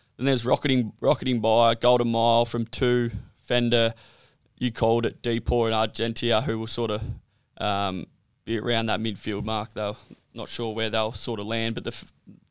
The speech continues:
the three that will be rolling forward is those three I said, We're a Rock, I Am Me and Big Parade.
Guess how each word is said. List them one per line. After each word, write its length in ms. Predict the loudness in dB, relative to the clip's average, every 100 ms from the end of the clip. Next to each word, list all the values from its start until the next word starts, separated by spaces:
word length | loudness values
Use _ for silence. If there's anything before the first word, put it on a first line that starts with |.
| _
the 80 | -14
three 300 | -4 0 2
that 220 | 2 -2 -6 _ _ _ -8
will 100 | -2
be 260 | -2 -2 -4
rolling 280 | 0 0 0
forward 340 | -2 -2 -2
is 100 | -2
those 260 | -2 -2 -2
three 160 | -2 -4
I 60 |
said, 260 | -2 -2 -2
We're 160 | -2 -2
a 40 |
Rock, 300 | 0 -2 -2 0
I 160 | 0
Am 80 | 2
Me 160 | 2 0
and 100 | 0
Big 200 | 0 2
Parade. 380 | 4 6 4